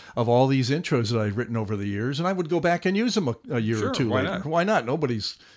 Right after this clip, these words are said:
Speaker 1: you know, gonna remember what
Speaker 2: I
Speaker 1: I
Speaker 2: remember
Speaker 1: said.
Speaker 2: there was a philosophy that, that, that back in, like, it was nineteen seventy-one or something, like, Charlie Tuna or somebody, wh-, wh-, whoever it was, the
Speaker 1: Yeah.
Speaker 2: disc jockey. And it was like, he would not recycle a bit for six months.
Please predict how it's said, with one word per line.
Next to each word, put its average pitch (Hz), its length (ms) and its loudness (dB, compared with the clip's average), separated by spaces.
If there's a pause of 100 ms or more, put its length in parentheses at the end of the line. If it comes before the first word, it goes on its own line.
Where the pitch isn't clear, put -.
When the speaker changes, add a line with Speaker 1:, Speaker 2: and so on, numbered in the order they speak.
(100)
Speaker 1:
you 147 80 -4
know, 95 120 -4
gonna 110 180 -4
remember 113 420 0
what 107 140 2
Speaker 2:
I - 20 6
Speaker 1:
I 190 40 6
Speaker 2:
remember 214 240 4
Speaker 1:
said. 208 60 6
Speaker 2:
there 180 100 6
was 151 100 0
a 165 40 -2
philosophy 160 680 0
that, 123 320 -2
that, 120 160 -6
that 113 340 -6
back 123 260 -2
in, 104 400 -4 (160)
like, 90 140 -8
it 107 60 -12
was 101 240 -12
nineteen 95 340 -12
seventy-one 95 460 -10
or 92 40 -12
something, 92 440 -14
like, 101 180 -8 (500)
Charlie 117 400 -6
Tuna 107 380 -10
or 90 140 -10
somebody, 92 260 -10
wh-, 92 320 -10 (220)
wh-, 101 200 -14
whoever 104 300 -8
it 78 60 -14
was, 104 340 -12
the 95 260 -8
Speaker 1:
Yeah. 110 200 -6 (180)
Speaker 2:
disc 110 220 -12
jockey. 98 260 -12 (380)
And 107 260 -6
it 104 40 -6
was 107 180 -10
like, 104 180 -4
he 170 100 -6
would 156 220 -2
not 139 220 -4 (500)
recycle 127 420 -2
a 120 60 -4
bit 107 180 -8
for 113 140 -10
six 131 300 -6
months. 104 480 -8